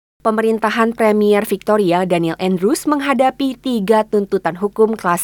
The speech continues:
action atas kehilangan pekerjaan dan pendapatan selama putaran kedua lockdown di negara bagian itu. Pihak berwenang di Victoria meningkatkan tindakan pengamanan di sekitar kota Melbourne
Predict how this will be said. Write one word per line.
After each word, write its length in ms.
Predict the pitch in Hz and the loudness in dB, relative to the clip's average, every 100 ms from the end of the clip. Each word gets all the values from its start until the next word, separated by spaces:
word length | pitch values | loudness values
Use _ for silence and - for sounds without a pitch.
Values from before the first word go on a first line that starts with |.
| - | -4
action 480 | 226 - 185 240 - _ - | -6 -2 0 0 -4 _ -6
atas 320 | 214 214 214 | -4 -2 -2
kehilangan 560 | - 202 180 170 175 170 | -2 -2 0 0 -2 -6
pekerjaan 720 | 175 175 185 - 196 196 196 | -6 -4 -2 -2 -2 0 0
dan 80 | 180 | -2
pendapatan 800 | 180 170 160 196 208 175 226 370 | -2 -4 -2 -2 0 -2 0 -2
selama 480 | - 294 285 285 294 | -2 0 2 0 -2
putaran 480 | 254 247 208 202 | -2 -2 0 0
kedua 400 | 196 185 202 196 | 0 0 2 2
lockdown 640 | 190 180 180 185 185 185 180 | 2 0 0 0 2 0 0
di 80 | 175 | -2
negara 480 | 170 165 170 160 | -2 0 0 0
bagian 320 | 151 151 160 - | -2 -4 -4 -6
itu. 560 | 196 208 180 151 - _ _ _ _ _ - | -2 0 2 -2 -8 _ _ _ _ _ -4
Pihak 240 | 262 269 | -2 0
berwenang 560 | 233 269 269 269 277 277 | 0 2 2 2 0 0
di 80 | 254 | -4
Victoria 560 | 240 - 240 254 156 196 | -4 -2 0 0 0 0
meningkatkan 800 | 294 302 277 277 269 277 269 277 | 0 0 0 0 0 0 0 0
tindakan 880 | - 247 233 220 208 208 226 214 226 | -4 -2 0 2 2 2 2 0 0
pengamanan 800 | 214 196 175 175 202 240 214 175 | -4 -2 0 0 0 2 2 0
di 80 | 170 | -2
sekitar 560 | - 190 190 196 196 | -4 -6 -4 -2 -2
kota 320 | 196 180 170 180 | -2 -4 -2 0
Melbourne 400 | 190 175 202 | 0 2 2